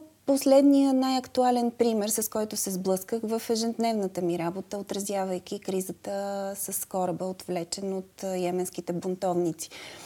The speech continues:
В първите часове, когато липсваха все още достатъчно информация и кадри най-вече,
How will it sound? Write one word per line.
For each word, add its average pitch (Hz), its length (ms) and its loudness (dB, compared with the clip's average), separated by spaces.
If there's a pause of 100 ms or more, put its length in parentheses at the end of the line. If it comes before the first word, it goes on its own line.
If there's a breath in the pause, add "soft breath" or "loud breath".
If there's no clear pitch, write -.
(300 loud breath)
В 190 300 -2
първите 233 300 2
часове, 214 380 -2
когато 208 420 -2
липсваха 196 480 -2
все 196 220 -2
още 190 580 2
достатъчно 190 680 0
информация 185 920 0
и 190 80 -2
кадри 190 460 2
най-вече, 160 680 -4